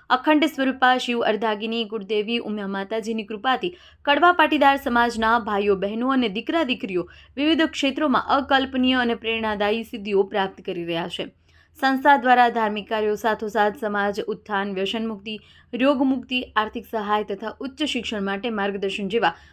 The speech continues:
અનેક લોક કલ્યાણકારી કાર્યો કરવામાં આવે છે. યુ પી એસ સી, જી પી એસ સી જેવી સ્પર્ધાત્મક પરીક્ષાઓ માટે યુવાઓને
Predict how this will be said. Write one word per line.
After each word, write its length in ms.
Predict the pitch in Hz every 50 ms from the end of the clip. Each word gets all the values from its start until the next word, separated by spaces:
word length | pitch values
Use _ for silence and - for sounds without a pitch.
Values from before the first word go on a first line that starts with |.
| _ _
અનેક 400 | - 247 262 269 269 254 262 254 -
લોક 340 | 226 214 214 269 277 - 269
કલ્યાણકારી 640 | 240 240 226 220 220 214 202 202 196 220 202 208 226
કાર્યો 280 | 202 - 196 190 196 208
કરવામાં 420 | - 254 220 214 220 202 208 185
આવે 160 | 170 170 185
છે. 180 | 185 - - - - - _ _ _ - _ _ -
યુ 120 | 226 277
પી 140 | 269 311 302
એસ 100 | 302 302
સી, 240 | 302 - 330 320 302
જી 140 | 233 233 254
પી 200 | 247 - 262 269
એસ 160 | 269 247 -
સી 220 | 254 262 269 262
જેવી 240 | 202 220 214 202 226
સ્પર્ધાત્મક 720 | 220 - _ 226 214 208 202 247 254 254 262 247 240 226
પરીક્ષાઓ 380 | 214 202 202 196 - - 202 196
માટે 340 | 202 196 185 196 202 247 240
યુવાઓને 580 | 208 190 208 202 208 196 196 214 240 247 208